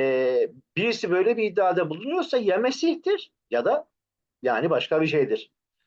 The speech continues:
Aldatıcıdır eğer Mesih değilse. Kesinlikle.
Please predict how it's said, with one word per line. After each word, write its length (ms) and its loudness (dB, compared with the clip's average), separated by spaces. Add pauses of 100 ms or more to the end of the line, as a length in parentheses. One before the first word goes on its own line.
Aldatıcıdır 760 0 (180)
eğer 380 0 (340)
Mesih 380 -6
değilse. 480 -4 (520)
Kesinlikle. 580 -8